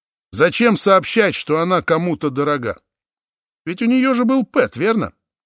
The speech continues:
«Говорю же, он тогда был слегка подавлен». «Ты сказал, что он был слегка подавлен на протяжении нескольких месяцев, но ты не пытался выйти с ними на связь, чтобы не сделать хуже.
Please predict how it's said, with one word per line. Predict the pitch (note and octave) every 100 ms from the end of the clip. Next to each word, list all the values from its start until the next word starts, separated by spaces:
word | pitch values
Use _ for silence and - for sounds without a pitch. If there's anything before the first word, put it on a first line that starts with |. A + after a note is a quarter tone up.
| _ _ _ _ _ _ _ -
«Говорю | F#2+ G#2+ C3
же, | A2+ - _ _ _ _ _ _ _ _
он | G#2
тогда | G#2 G#2 B2+
был | B2+ B2+
слегка | - A2 -
подавлен». | B2+ D3 C#3+ A2 F#2 D2 _ _ _ _ _ _ _ _ _ _ -
«Ты |
сказал, | G#3 A3 F#3+ G3+
что | E3+ G#3+
он | G#3 G3
был | G3+
слегка | - F#3 -
подавлен | F3+ F3 E3 F3 F3 E3+
на |
протяжении | D#3 E3 E3 D#3 E3+ E3+
нескольких | E3 E3+ - D#3 - D3
месяцев, | F#3 F#3+ - E2+ - F2+
но | A#2+ B2+
ты | E3+
не | D#3
пытался | C#3 D#3 - D#3 - F#3+
выйти | F#3 F3 G3+
с | -
ними | G3+
на | G3+ G#3+
связь, | - C#4 -
чтобы | - - C3+
не | D3 D3
сделать | B2+ D#3+ D#3+ D#3+
хуже. | - F3+ G2